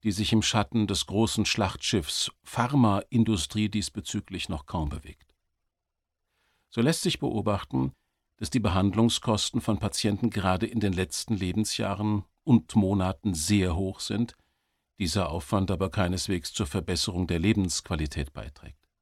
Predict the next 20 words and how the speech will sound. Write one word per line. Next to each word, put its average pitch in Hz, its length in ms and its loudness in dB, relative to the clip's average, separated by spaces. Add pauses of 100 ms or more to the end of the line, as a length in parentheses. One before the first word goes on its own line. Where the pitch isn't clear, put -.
(120)
Hier 98 260 2
brauchen 110 440 2
Betroffene 110 600 0
und 110 360 0
ihre 113 260 -2
Angehörigen 98 800 0 (460)
viel 123 340 2
Kraft - 560 -6
und 107 300 -4
Ehrlichkeit, 82 720 -2 (460)
zu 104 360 0
überflüssigen 117 840 0 (200)
und 113 120 -4
sogar 90 280 -2
quälenden 113 680 2
Maßnahmen 95 640 0
entschieden 98 680 -2 (300)
Nein 80 480 -2 (480)
zu - 120 -8
sagen. 69 380 -10